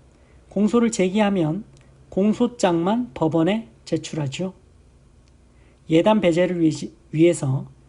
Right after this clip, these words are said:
증거물 등을 첨부하지 않는 공소장 일본주의입니다. 공소가 제기되었다고 해서 바로 이 증거물과 서류 등이 법원에 제출되는 것이 아닙니다. 공소장만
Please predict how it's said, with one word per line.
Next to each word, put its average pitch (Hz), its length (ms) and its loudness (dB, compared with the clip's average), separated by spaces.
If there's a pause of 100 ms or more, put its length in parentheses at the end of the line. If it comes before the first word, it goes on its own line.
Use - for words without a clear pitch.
(160)
증거물 196 580 0
등을 175 360 0
첨부하지 202 460 0
않는 143 400 -4 (380)
공소장 185 720 -2 (100)
일본주의입니다. 170 1120 -2 (1300)
공소가 226 460 2
제기되었다고 180 840 0
해서 165 460 -2 (540)
바로 233 440 2
이 202 140 -4
증거물과 208 580 2
서류 240 280 0
등이 175 380 0 (180)
법원에 185 340 2
제출되는 160 460 -2
것이 139 340 -8
아닙니다. 160 720 -2 (1800)
공소장만 202 960 0